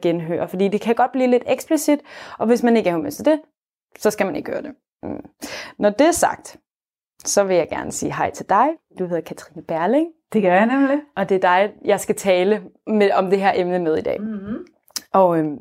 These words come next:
Speaker 1: vil du ikke forklare selv? Giv en lille præsentation af, hvem du er.
Speaker 2: Jo. Øhm, jeg hedder som sagt Katrine Berling, og jeg er seksolog og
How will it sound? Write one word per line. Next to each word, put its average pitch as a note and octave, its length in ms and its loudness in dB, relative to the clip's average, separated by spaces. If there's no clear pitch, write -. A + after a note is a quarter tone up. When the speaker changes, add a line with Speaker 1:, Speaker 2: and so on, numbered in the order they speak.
Speaker 1:
vil E3 100 2
du D#3+ 60 0
ikke F#3+ 180 0
forklare - 440 -2
selv? A3+ 240 2
Giv A#3+ 60 4
en A#3 60 6
lille B3 160 2
præsentation G#3 560 -4
af, A3+ 100 -2
hvem G3+ 160 -4
du G#3 80 -12
er. F#3+ 100 -10
Speaker 2:
Jo. D4 140 -2
Øhm, A3 320 4
jeg B3 420 4
hedder G#3 180 4
som G3 160 0
sagt - 440 -2
Katrine A3 440 0
Berling, F3 500 2
og F3+ 140 -2
jeg E3 360 -2
er D#3 220 0
seksolog F3+ 500 -4
og E3 120 -6